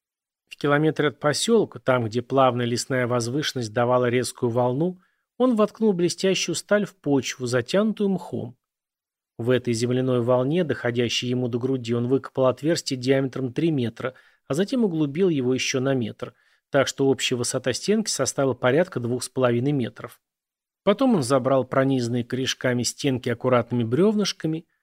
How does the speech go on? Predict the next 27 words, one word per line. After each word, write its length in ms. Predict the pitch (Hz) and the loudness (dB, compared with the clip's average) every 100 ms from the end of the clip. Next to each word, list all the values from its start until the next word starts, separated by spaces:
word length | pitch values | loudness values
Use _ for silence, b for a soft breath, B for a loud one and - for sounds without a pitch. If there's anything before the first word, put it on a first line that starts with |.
| _ _ _ | _ _ _
настелил 460 | 147 - 240 269 226 | -6 -2 0 0 0
пол, 460 | - 160 190 185 | -4 2 4 4
закрыл 420 | 139 143 143 240 160 | 2 -2 0 2 2
дёрном 380 | 139 135 127 | 2 2 0
потолок 560 | 110 120 123 127 202 - | -4 -2 0 0 0 0
из 80 | 165 | -2
жердей, 680 | 135 151 135 139 123 127 _ | 0 -4 -2 -4 -4 -6 _
так 180 | 202 240 | -2 -2
что 220 | - 123 | -2 -4
поверху 460 | 117 156 131 120 127 | -2 0 0 0 -2
земляная 500 | 120 131 131 127 123 | 0 2 2 4 4
волна 380 | 123 135 147 131 | 4 4 4 2
вновь 260 | 127 117 | 0 -2
стала 300 | - - 120 | -2 2 2
непрерывной. 800 | 120 117 127 135 120 110 117 - _ _ _ _ _ _ | 2 0 -2 0 -2 -4 -8 -12 _ _ _ _ _ _
А 100 | 135 | 0
в 40 | |
её 260 | 139 165 196 | 2 4 2
откосе 420 | 208 - 269 - | 2 0 0 0
появилась 400 | - 202 208 175 | 0 2 2 0
дверка 420 | 156 233 262 - | 0 0 0 0
и 40 | 139 | 0
небольшое 480 | 139 190 - 269 | 2 2 0 2
окошко 480 | 220 - 226 220 - | 2 2 0 0 -2
из 120 | 143 | -4
толстого 500 | - 135 135 - 131 | -2 0 0 0 0
оргстекла. 840 | 139 127 - - 156 151 123 120 | 0 -2 -4 -6 -4 -2 -2 -2